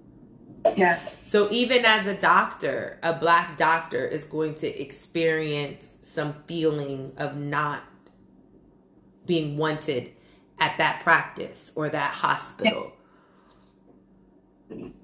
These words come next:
Speaker 2: You know, it's very systemic. So, but
Speaker 1: Well,
Speaker 2: yeah.
Speaker 1: you know what? And this all ties into your journey as a fitness instructor. Because now you know that your job as a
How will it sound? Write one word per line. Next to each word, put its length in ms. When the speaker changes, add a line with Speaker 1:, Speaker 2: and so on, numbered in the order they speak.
Speaker 2:
You 160
know, 280
it's 160
very 300
systemic. 840
So, 540
but 160
Speaker 1:
Well, 180
Speaker 2:
yeah. 80
Speaker 1:
you 80
know 180
what? 380
And 160
this 240
all 320
ties 560
into 640
your 220
journey 560
as 220
a 140
fitness 340
instructor. 720
Because 360
now 280
you 200
know 540
that 440
your 220
job 440
as 120
a 80